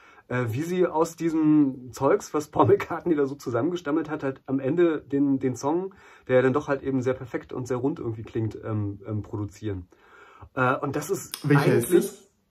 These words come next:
Speaker 2: das?
Speaker 1: Get, Get Back, sag ich ja. Also das ist, ähm,
Speaker 2: Ah,
Speaker 1: ähm,
Speaker 2: okay.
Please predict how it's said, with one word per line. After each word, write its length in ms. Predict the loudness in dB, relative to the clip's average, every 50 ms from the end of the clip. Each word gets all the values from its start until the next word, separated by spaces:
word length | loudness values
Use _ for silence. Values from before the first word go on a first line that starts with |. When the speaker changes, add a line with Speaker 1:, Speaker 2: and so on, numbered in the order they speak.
| _ _ -14
Speaker 2:
das? 160 | -12 -10 -6
Speaker 1:
Get, 240 | -4 -4 -4 -4 -4
Get 200 | -4 -4 -2 0
Back, 260 | -2 -2 -2 -2 -6 _ _ _ _
sag 200 | _ -8 -6 -6
ich 80 | -6 -8
ja. 160 | -10 -10 -10 -12 -16 -10
Also 180 | -8 -6 -6 -4
das 180 | -6 -6 -6 -8
ist, 340 | -10 -10 -12 -16 -16 -10 -6
ähm, 460 | -4 -4 -2 -2 -4 -4 -6 -8 -12 -18 _ -20 -20 -20 -20 -20 _ -20 -20 -20 -20 -20 -20 -20 -2 2
Speaker 2:
Ah, 260 | 4 4 4 4 2
Speaker 1:
ähm, 280 | 0 0 -2 -4 -6 -8 -6
Speaker 2:
okay. 340 | -4 -4 -2 -2 -2 -4